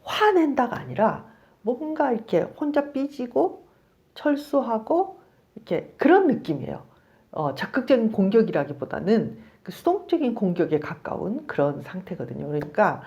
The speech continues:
어, 의존성들은 다른 사람들을 기본적으로 신뢰하고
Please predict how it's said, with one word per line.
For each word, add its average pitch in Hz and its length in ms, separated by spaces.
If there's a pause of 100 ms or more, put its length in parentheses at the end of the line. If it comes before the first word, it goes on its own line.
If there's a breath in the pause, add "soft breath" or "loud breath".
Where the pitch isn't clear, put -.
(400 loud breath)
어, 151 220
의존성들은 202 960 (380 soft breath)
다른 220 340
사람들을 240 560
기본적으로 269 640
신뢰하고 - 880